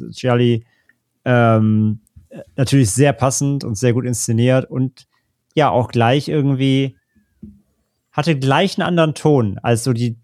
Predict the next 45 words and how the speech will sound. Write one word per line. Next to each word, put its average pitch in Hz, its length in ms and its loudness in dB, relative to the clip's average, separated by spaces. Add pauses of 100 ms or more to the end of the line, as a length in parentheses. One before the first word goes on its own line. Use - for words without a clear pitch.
(480)
sonst 135 300 0
die 127 100 2
üblichen 113 400 2
Filme, 101 300 2
die 98 80 2
man 95 160 0
halt 92 160 0
so, 95 220 0
die 92 140 -2
wir 98 140 0
so 90 180 -4
besprechen, 95 520 -4
so 113 40 0
in 120 80 2
letzter 98 220 0
Zeit. 92 320 -6
So, 101 100 -6
ist 92 140 -6
einfach 127 400 -4 (800)
ein, 131 100 0
gleich 135 360 0
ein - 80 0
anderer 135 400 0
Vibe. 113 300 0 (160)
Ich - 100 -20
find, 127 220 -4
man 120 160 0
wird 117 140 -4
gleich 139 200 0
so 139 140 0
richtig 123 540 -4 (420)
schwungvoll 127 640 -2
reingeworfen, 104 680 0
so. 95 260 -4
Ist 95 120 -6
gar 107 140 -6
nicht 117 100 -4
irgendwie 120 160 -2
groß, 113 300 0
mysteriös, 117 640 2
langsam 117 440 2
aufgezogen. 113 600 -2
Einfach 139 200 0
direkt 135 180 0
rein 151 420 2